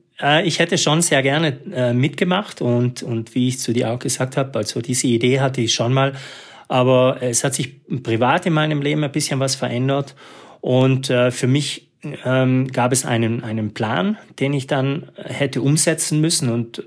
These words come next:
das war für mich ganz klar, dass ich nicht, ähm, in der Schule, also ich bin Lehrer an, an einer Oberschule und dass ich da ganz normal arbeiten kann, weil die X-Alps starten immer zu Schulende, beziehungsweise in diesem Jahr sogar ein bisschen, bisschen vor Schulende.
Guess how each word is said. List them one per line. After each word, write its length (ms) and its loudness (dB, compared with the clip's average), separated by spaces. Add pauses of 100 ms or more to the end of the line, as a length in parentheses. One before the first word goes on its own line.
das 220 -4
war 100 2
für 120 -2
mich 180 0
ganz 240 -4
klar, 260 -2
dass 200 2
ich 200 -2
nicht, 480 2 (680)
ähm, 460 0
in 180 0
der 60 2
Schule, 480 2
also 200 -4
ich 100 -6
bin 140 -2
Lehrer 320 -2
an, 220 0
an 200 -6
einer 220 -4
Oberschule 540 -2 (420)
und 160 0
dass 180 2
ich 120 -4
da 360 2 (240)
ganz 320 0
normal 320 0
arbeiten 480 -4
kann, 380 -8
weil 500 2
die 200 0
X-Alps 440 0
starten 800 -2
immer 400 0
zu 160 -2
Schulende, 640 2
beziehungsweise 640 -2
in 60 -2
diesem 260 0
Jahr 140 2
sogar 280 0
ein 60 -6
bisschen, 480 -4
bisschen 340 -8
vor 240 -4
Schulende. 580 -2